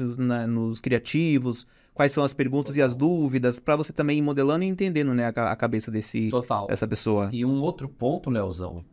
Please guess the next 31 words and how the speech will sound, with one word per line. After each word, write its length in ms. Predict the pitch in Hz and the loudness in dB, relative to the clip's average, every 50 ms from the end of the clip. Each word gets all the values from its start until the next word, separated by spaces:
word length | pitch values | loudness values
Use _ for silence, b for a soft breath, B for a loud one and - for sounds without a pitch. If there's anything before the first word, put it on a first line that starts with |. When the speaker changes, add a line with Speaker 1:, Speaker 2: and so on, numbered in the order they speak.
| - | -10
Speaker 2:
é 520 | 110 107 101 104 104 107 107 107 107 107 107 | -8 -6 -4 -2 -2 -2 -2 -2 -2 -2 -2
a 80 | 107 107 | -2 -2
gente 280 | 104 107 110 107 - - | -2 -2 -4 -4 -4 -4
pensar 280 | - 107 95 - - 107 | -4 -4 -4 -2 -2 -4
o 40 | 101 | -4
seguinte, 600 | - - 127 120 95 87 - - - - - - _ _ _ _ | -2 -2 -2 -2 -2 -4 -4 -8 -10 -14 -14 -16 _ _ _ _
cara, 380 | - 135 135 135 104 92 85 71 - - _ _ _ _ _ _ _ _ _ _ _ _ _ _ | -4 -2 -2 -2 -2 -6 -8 -12 -16 -20 _ _ _ _ _ _ _ _ _ _ _ _ _ _
se 680 | - - - - 151 156 160 156 156 160 156 156 - - - | -12 -10 -8 -4 -2 -2 0 0 0 -2 -2 -4 -4 -2 0
é 100 | 147 165 | 2 2
lucrativo 760 | 170 170 160 - - 131 110 - - - - 120 113 - - | 2 2 0 0 0 -2 -2 -2 -6 -4 -4 -4 -2 -2 -4
ou 120 | 98 92 92 | -4 -2 0
não, 360 | 98 117 127 131 110 107 104 - - | 0 2 2 2 0 -2 -4 -6 -8
eu 80 | 104 | -8
tenho 140 | - - 110 | -4 -4 -4
que 60 | 110 - | -4 -2
pensar 320 | 113 113 107 - - - | -4 -4 -2 -2 -2 -2
assim, 320 | - - - 110 101 92 | -4 -4 -4 -4 -2 -2
ó, 80 | 92 90 | -2 -4
o 140 | - - - | -6 -8 -10
que 120 | - - | -12 -12
que 160 | 147 - - - _ - | -14 -14 -16 -16 _ 0
passa 360 | 127 127 147 156 - - 123 | 0 2 2 0 -2 -4 -2
na 100 | 120 117 | -2 -2
cabeça 560 | - - 110 98 95 95 104 98 - - 101 | -2 -4 -4 -4 -4 -4 -4 -4 -4 -6 -8
do 80 | 104 104 | -10 -10
ser 260 | - - - 98 92 | -8 -6 -4 -4 -2
humano 400 | 85 87 95 104 107 101 95 92 - - _ _ _ _ | -2 -2 0 0 0 0 -2 -4 -8 -16 _ _ _ _
pra 120 | - 110 | -4 -4
ele 120 | 107 104 104 | -2 -2 -4
comprar 360 | - - 110 101 - 110 107 | -4 -4 -4 -4 -2 -4 -4
corrida? 440 | - 135 120 113 113 110 110 110 | -4 -4 -6 -4 -6 -8 -8 -10